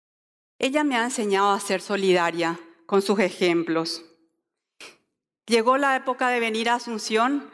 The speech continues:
a estudiar la secundaria. Terminé la secundaria y tuve que seguir una carrera universitaria que me permita, que me permitía ayudarle a mi madre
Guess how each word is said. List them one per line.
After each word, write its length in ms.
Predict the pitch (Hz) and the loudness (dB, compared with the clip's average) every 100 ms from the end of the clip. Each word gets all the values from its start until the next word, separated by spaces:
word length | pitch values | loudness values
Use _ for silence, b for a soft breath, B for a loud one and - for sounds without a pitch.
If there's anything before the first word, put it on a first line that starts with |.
| B - | B -6
a 100 | 226 | -6
estudiar 420 | - 226 220 226 | -4 0 0 0
la 100 | 240 | -2
secundaria. 1000 | 277 262 220 214 220 226 254 277 - b b b _ | -6 -4 -2 0 0 0 -4 -6 -10 b b b _
Terminé 360 | 226 226 226 240 | -2 0 0 0
la 120 | 269 | 0
secundaria 680 | 269 277 269 247 247 262 262 | -2 -6 -2 0 0 -2 -6
y 40 | |
tuve 220 | 247 233 | -2 0
que 120 | 226 | 0
seguir 320 | 226 214 214 220 | 0 0 0 0
una 160 | 233 | 0
carrera 320 | 226 214 220 | -2 -2 -2
universitaria 600 | 233 240 233 226 214 214 226 | 0 -2 -2 -4 -2 -2 -2
que 80 | 226 | -4
me 100 | 220 | -2
permita, 640 | 214 208 208 220 220 - | -2 -2 -4 -2 -4 -2
que 80 | 226 | -2
me 120 | 220 | -2
permitía 500 | 220 220 214 214 226 | -2 -2 -2 -2 -2
ayudarle 360 | 226 220 208 | 0 -2 0
a 60 | 226 | -2
mi 120 | 220 | -2
madre 460 | 208 208 214 240 | 0 0 2 0